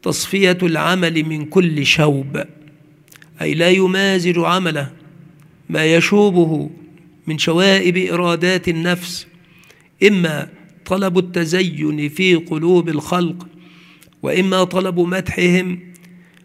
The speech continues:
والهرب من ذمهم، أو طلب تعظيمهم،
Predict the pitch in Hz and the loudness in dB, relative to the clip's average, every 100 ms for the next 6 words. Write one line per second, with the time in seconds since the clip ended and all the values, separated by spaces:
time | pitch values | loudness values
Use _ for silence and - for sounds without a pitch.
0 | _ - 147 143 185 180 180 180 180 180 | _ -8 -4 2 2 4 2 2 -2 -2
1 | 185 180 185 185 185 175 180 - - _ | -2 2 2 2 0 -4 -10 -20 -20 _
2 | - _ 160 151 190 190 180 180 170 165 | -20 _ -6 0 2 2 0 0 -2 2
3 | 196 190 185 190 185 175 | 2 2 2 2 -2 -6